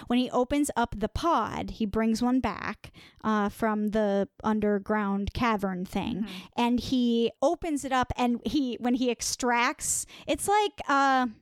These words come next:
Speaker 1: yeah, it's like a metal egg, kind of, that he opens. That's the
Speaker 2: Yeah,
Speaker 1: outer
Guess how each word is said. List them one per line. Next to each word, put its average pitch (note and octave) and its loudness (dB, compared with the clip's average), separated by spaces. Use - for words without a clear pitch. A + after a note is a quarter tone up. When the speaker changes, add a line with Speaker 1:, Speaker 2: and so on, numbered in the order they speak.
Speaker 1:
yeah, C#4+ 2
it's - -4
like F#4 2
a E4+ 6
metal C4 4
egg, G3 -2
kind - -2
of, D#3 -6
that A3 -2
he A#3+ -2
opens. A3 -2
That's A3 -2
the A#3+ -2
Speaker 2:
Yeah, A3+ 2
Speaker 1:
outer A3+ 4